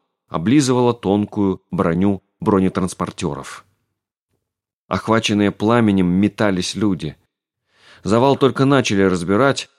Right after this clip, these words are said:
под ним оставались живые и мертвые, но сверху падали еще тела, и спастись из этого ада было невозможно.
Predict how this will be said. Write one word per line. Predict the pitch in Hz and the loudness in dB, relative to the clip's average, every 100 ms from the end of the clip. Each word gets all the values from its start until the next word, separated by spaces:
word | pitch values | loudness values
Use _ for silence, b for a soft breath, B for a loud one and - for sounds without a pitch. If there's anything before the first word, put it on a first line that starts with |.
| _ - | _ -4
под | 107 104 | 0 2
ним | 135 | 2
оставались | 123 - 117 120 117 | 2 2 2 4 2
живые | 101 92 113 127 143 117 | 2 2 2 4 4 4
и | |
мертвые, | 104 139 147 120 92 85 71 _ _ _ _ _ - | 4 4 2 0 -2 -2 -4 _ _ _ _ _ -6
но | 92 | -4
сверху | 90 - 131 131 131 | -2 0 0 0 -4
падали | - 104 104 101 | 0 2 2 0
еще | 101 95 - 104 | 0 -2 -2 -2
тела, | 85 82 73 65 - _ _ _ _ _ - | -2 -6 -6 -10 -14 _ _ _ _ _ -16
и | 87 | -14
спастись | - 92 85 - 117 - - | -6 -6 -4 -2 -2 -4 -6
из | 95 | -4
этого | 85 - 78 - | -2 -4 -8 -8
ада | - 101 117 117 | -2 -2 0 0
было | 95 85 85 82 - _ _ - | -2 -2 -2 -4 -8 _ _ -8
невозможно. | 85 76 78 71 67 64 65 64 | -6 -4 -6 -10 -14 -14 -18 -20